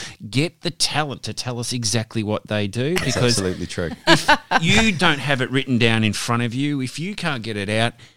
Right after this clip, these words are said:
Speaker 1: get them to say it. Bryn, great to have you here.
Speaker 2: Thank you very much.
Speaker 1: Mate, we couldn't have thought of a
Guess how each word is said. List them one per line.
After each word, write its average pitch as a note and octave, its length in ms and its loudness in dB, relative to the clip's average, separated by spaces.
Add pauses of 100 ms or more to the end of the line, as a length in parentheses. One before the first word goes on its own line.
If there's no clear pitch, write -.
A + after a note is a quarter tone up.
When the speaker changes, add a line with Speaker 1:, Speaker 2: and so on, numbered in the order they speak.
(160)
Speaker 1:
get C3+ 160 -2
them A2+ 220 -2
to G2 100 -2
say F#2 220 0
it. - 100 -4
Bryn, C3 220 4
great C3+ 240 2
to B2+ 60 -2
have A2 180 2
you F#2+ 40 -2
here. F2+ 200 -2 (120)
Speaker 2:
Thank C3 160 -8
you C3+ 60 -8
very B2 200 2
much. C3+ 380 -2 (220)
Speaker 1:
Mate, A#2+ 160 -8 (340)
we C3 220 -2
couldn't E3 240 -2
have E3 80 0
thought B2+ 220 4
of F#2+ 80 0
a G#2 60 0